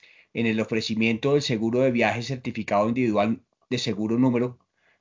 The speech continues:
P H C O A A cero cero siete nueve cero cinco dos siete por las razones expuestas en la parte motiva de esta providencia. Segundo,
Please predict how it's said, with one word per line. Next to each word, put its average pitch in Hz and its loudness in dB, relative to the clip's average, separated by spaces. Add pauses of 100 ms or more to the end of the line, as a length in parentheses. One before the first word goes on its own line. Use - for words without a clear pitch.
(140)
P 127 6
H 127 2 (120)
C 123 0
O 123 2 (600)
A 104 0
A 104 -6
cero 120 -2
cero 113 -2
siete 117 -2
nueve 120 -2 (380)
cero 104 0
cinco 123 2
dos 120 2
siete 101 0 (440)
por 101 -2
las 92 4
razones 98 -4
expuestas 107 -4
en 117 -2
la 95 -2
parte 95 -4
motiva 98 0
de 101 2
esta 104 -2
providencia. 90 -4 (640)
Segundo, 120 2